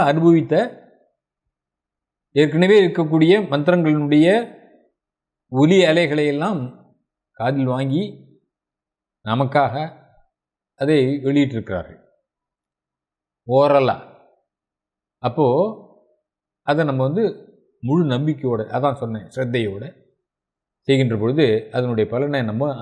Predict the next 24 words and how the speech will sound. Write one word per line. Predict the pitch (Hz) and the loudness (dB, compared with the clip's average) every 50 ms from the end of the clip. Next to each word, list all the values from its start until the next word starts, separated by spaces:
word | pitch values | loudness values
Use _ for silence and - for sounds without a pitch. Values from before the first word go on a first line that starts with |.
| 110 - - _ _ _ _ _ _ - | -14 -18 -20 _ _ _ _ _ _ -4
அனுபவிக்க | 143 165 202 220 247 233 214 175 - | -2 0 2 4 4 2 2 0 -2
முடியும். | 123 104 98 87 92 110 | -2 -2 -2 -4 -4 -6
நம்ம | 120 131 147 170 | -4 -4 -2 2
தான் | 196 226 220 202 | 2 2 2 4
அனுபவிக்கணும். | 185 175 170 151 135 120 107 87 76 - - _ _ _ _ _ _ _ _ _ _ _ _ _ _ _ _ _ _ _ _ _ _ _ _ - | 2 4 2 2 2 -2 -8 -12 -12 -16 -20 _ _ _ _ _ _ _ _ _ _ _ _ _ _ _ _ _ _ _ _ _ _ _ _ -4
"சக்கரை | - - - 151 156 143 | -4 -2 2 0 0 2
திதிக்கும்" | - 135 135 147 135 175 180 165 123 110 | 2 2 2 2 2 2 2 2 0 -4
என்று | 135 143 147 180 170 | -6 -2 2 2 4
அவர்கள் | 143 143 143 139 135 - 123 | 4 4 2 0 -2 -4 -4
சொன்னால் | 120 131 147 143 135 123 | -4 -2 0 0 0 0
கூட | 147 202 220 170 | 0 0 0 0
அந்த | 147 127 120 | 0 -2 -2
சர்க்கரையை | 127 123 127 156 156 147 139 127 | -4 -4 0 0 2 2 2 2
நம்ம | 120 120 127 131 127 | 0 -2 -4 -6 -6
வந்து | 123 120 120 131 170 175 151 - - - _ _ _ _ _ _ _ _ _ _ _ _ _ _ _ _ _ _ _ _ _ _ _ _ _ - - | -6 -8 -6 -4 -4 -4 -4 -6 -10 -20 _ _ _ _ _ _ _ _ _ _ _ _ _ _ _ _ _ _ _ _ _ _ _ _ _ -4 0
சாப்பிட்டு | 127 139 143 151 139 139 | 0 2 2 0 -2 0
பார்த்து | 120 127 131 135 175 180 | 2 2 0 2 2 0
அந்த | 151 135 120 123 | 0 0 0 0
ருச்சி | 123 127 131 185 156 | -2 0 2 2 2
எப்படி | 139 143 151 151 | 2 2 2 0
இருக்குதுங்கிறது | 143 131 127 131 127 131 143 175 196 190 196 | 0 0 -2 -4 -4 -4 -4 -4 -2 0 2
அவரவர்களுடைய | 156 135 135 143 151 151 147 139 143 143 156 190 147 | 2 4 4 2 2 0 0 0 0 0 0 0 0
அனுபவ | 127 131 170 190 226 226 - | 0 0 2 2 4 4 4
சித்தம். | - 143 120 101 98 - | 2 0 -4 -4 -6 -10